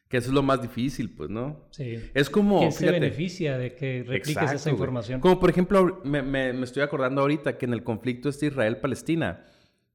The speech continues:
Speaker 1: eh, tiraron una nota de que habían, en un hospital, los de Palestina habían decapitado bebés.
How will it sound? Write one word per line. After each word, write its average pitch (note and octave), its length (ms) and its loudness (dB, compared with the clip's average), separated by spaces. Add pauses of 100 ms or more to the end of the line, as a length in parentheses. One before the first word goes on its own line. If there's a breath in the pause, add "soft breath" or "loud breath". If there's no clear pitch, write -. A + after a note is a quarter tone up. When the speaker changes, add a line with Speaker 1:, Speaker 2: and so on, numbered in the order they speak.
(120)
Speaker 1:
eh, B2 840 4 (720)
tiraron C3+ 440 4
una D3+ 200 2
nota B2 460 -4 (760)
de A#2+ 320 0
que A#2 680 4
habían, B2 880 2
en A#2 160 0
un B2 100 0
hospital, D3 760 -2 (580)
los C#3 260 4
de C#3 100 2
Palestina C#3 680 0
habían A2+ 520 2
decapitado A2 840 0
bebés. G#2+ 500 -2